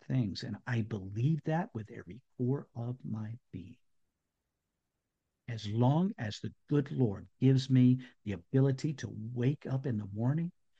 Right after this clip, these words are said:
gives me the ability to move my body, gives me the ability to think with a logical and rational mind, then I know that I am meant for more. And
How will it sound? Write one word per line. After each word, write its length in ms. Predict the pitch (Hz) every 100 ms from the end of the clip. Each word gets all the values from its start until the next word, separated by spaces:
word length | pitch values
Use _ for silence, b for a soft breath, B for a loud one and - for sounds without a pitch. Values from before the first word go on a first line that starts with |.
| _ _ -
gives 260 | 143 135
me 160 | 143 131
the 180 | 107 95
ability 580 | 92 135 139 139 -
to 180 | 175 117
move 480 | 104 104 110 143 160
my 200 | 131 95 107 -
body, 420 | 156 170 175 180 170 B B B -
gives 200 | 139 135
me 140 | 131
the 140 | 110
ability 640 | 101 - 147 156 135 170 160
to 160 | - - - -
think 280 | 170 165 170 -
with 260 | 117 110 -
a 180 | 104 98 98
logical 500 | 113 139 160 170 175
and 120 | - 87
rational 680 | 92 104 131 - 156 160 165 - _ _
mind, 800 | 110 98 98 117 170 208 226 226 - _ _ _ _ _ _ _ _ _ _ _ _ _ _ _ _ -
then 140 | 107 135
I 180 | 127
know 460 | 143 123 107 135 190 _ _ _ _ _ _ _ _ _
that 160 | - 101
I 200 | 95 107 123
am 120 | 95 95
meant 300 | 95 107 127 _ _ -
for 100 | 123
more. 260 | 104 90 85 _ _ _ _ _ _ _ _ _ _ _ _ _ _ _ _ _
And 140 | 107